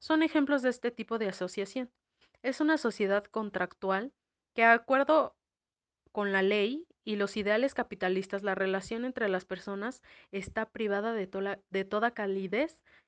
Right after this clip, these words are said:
y emociones humanas. La asociación social se refiere a las formas muy diferentes de es cuando sus diversos intereses orientan su desarrollo.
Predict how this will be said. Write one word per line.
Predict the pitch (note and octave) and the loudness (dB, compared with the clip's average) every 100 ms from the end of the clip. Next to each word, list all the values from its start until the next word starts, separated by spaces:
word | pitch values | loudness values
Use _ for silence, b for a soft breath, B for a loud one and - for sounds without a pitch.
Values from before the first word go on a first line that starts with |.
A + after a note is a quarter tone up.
| - | -8
y | G3 | -4
emociones | G3 F#3+ G3+ G3 G3 | -4 -4 -6 -6 -6
humanas. | F#3 F3 D#3+ F#3 _ _ _ _ _ _ _ _ _ | -8 -8 -10 -14 _ _ _ _ _ _ _ _ _
La | G#3+ G#3 G3+ | 2 6 6
asociación | F#3+ G#3 A#3 C4+ B3 A3 G#3+ | 4 -2 -2 -2 -2 -6 -4
social | - C4 B3+ G#3+ G#3 | -2 -2 0 0 0
se | - G3+ | 0 2
refiere | G3 F#3 G#3 G#3 | 2 0 0 2
a | A#3+ | 2
las | C4 A#3+ | 0 -2
formas | G#3 G3+ G#3 G3+ | -4 -4 -4 -6
muy | G3 | -6
diferentes | G3+ G3+ F#3+ F#3+ G3 G3 | -4 -4 -4 -4 -6 -4
de | F#3+ F#3 - _ _ | -4 -4 -10 _ _
es | F#3 G3+ B3+ - | -4 -2 -2 -6
cuando | - F#3+ F#3 F3+ C#4 F4+ _ _ _ | 0 0 0 0 -2 -4 _ _ _
sus | - G3 | -10 -6
diversos | F3 G3+ G#3 B3 - D#4+ | -2 0 2 0 -2 -2
intereses | D#4 B3 G#3 G#3 A3+ - | -2 0 -2 -2 -4 -4
orientan | G3 F#3+ F#3+ F#3+ | -4 -4 -6 -6
su | F#3 | -4
desarrollo. | F#3 F#3 G3+ G#3+ A#3 G3+ | -4 -4 -6 -4 -4 -6